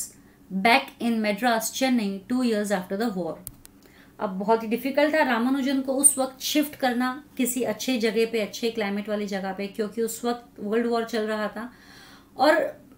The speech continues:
वो tuberculosis के कारण उनकी death हुई है Madras, Chennai में दो साल बाद, War खत्म होने के दो साल बाद।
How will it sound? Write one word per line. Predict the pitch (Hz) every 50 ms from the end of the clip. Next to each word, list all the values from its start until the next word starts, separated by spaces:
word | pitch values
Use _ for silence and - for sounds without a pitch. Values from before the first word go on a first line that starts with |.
| - - - - -
वो | 226 247 254 247 -
tuberculosis | 262 262 254 302 294 285 285 262 269 262 285 277 -
के | - 285
कारण | 277 - 254 233 226 240 240 247 240 226 - - - - -
उनकी | - 240 240 240 233 247
death | 220 202 240 269 294 285 -
हुई | 262 254 247 247 233
है | 240 247 240 240 - - -
Madras, | 208 202 185 196 214 226 240 240 -
Chennai | - 240 226 214 220 226 226 226
में | 220 220 214 202 190
दो | 208 233 247
साल | 240 240 233 214 208 208
बाद, | 185 180 160 160 160 - - -
War | 180 190 202 214 220 226
खत्म | 220 - - 220 185 214 214
होने | 220 214 208 202 196
के | 220 220
दो | 185 185 180
साल | 180 - 190 190 185
बाद। | 185 170 165 185 240 294